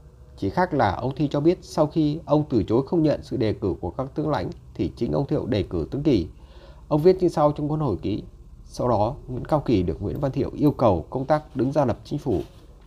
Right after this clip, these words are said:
và đằng sau đã có bọn phù thủy Mỹ che chở." Tôi còn nhớ rất rõ, sau khi nói vừa chấm dứt được nghỉ mấy phút, nghỉ mấy phút giải lao, tự nhiên Nguyễn Văn Thiệu đi ngang, ghé tai tôi nói nhỏ:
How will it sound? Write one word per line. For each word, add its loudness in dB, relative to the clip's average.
và 0
đằng -2
sau 0
đã 0
có -2
bọn 2
phù -2
thủy -4
Mỹ -4
che -2
chở." -4
Tôi 6
còn 6
nhớ 2
rất 4
rõ, 2
sau -4
khi 2
nói 2
vừa 4
chấm -2
dứt 2
được 0
nghỉ 8
mấy 4
phút, -4
nghỉ 2
mấy 2
phút -4
giải 0
lao, 0
tự 0
nhiên 2
Nguyễn -2
Văn 0
Thiệu -2
đi 0
ngang, -2
ghé 0
tai 2
tôi 0
nói 0
nhỏ: -4